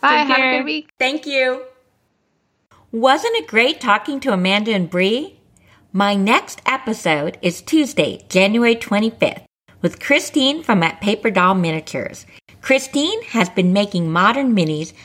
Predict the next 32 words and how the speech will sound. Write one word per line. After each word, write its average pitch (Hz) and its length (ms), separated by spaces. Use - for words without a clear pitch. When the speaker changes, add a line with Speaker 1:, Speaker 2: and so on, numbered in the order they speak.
Speaker 3:
for 208 140
thirteen 254 680
years, 170 440
and 233 180
many 285 260
of 381 80
my 339 140
guests 180 540
and 190 180
fellow 208 220
miniaturists 175 720
have 202 160
said 208 480
that 175 220
she 311 280
was 330 240
the 285 100
reason 160 560
that 185 160
they 190 120
were 180 160
inspired 175 720
to 185 80
get 175 180
into 180 240
miniatures. 147 720
So 247 260
join 277 500
me 170 300
on 185 180
January 262 480
twenty-fifth 226 800